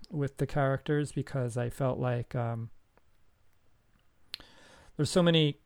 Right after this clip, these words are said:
characters in these movies that are pure of heart and they have no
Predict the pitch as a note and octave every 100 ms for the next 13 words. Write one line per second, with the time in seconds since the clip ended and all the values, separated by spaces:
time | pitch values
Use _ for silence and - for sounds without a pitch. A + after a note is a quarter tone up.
0 | - D#3 C#3+ C#3 - C3 B2 - B2+ B2
1 | A#2 C#3 C3+ B2+ B2 A#2 A2+ - - -
2 | B2+ B2 - C3 B2+ B2+ B2 - - -
3 | - _ - - _ _ _ - _ _
4 | _ - D#3+ D3+ C#3+ C#3 C3 B2+ - -
5 | - - - - - D3 C#3 C3 B2+ B2
6 | B2 A#2 B2+ B2+ A#2+ - - C#3 D3 D3
7 | D3 C#3+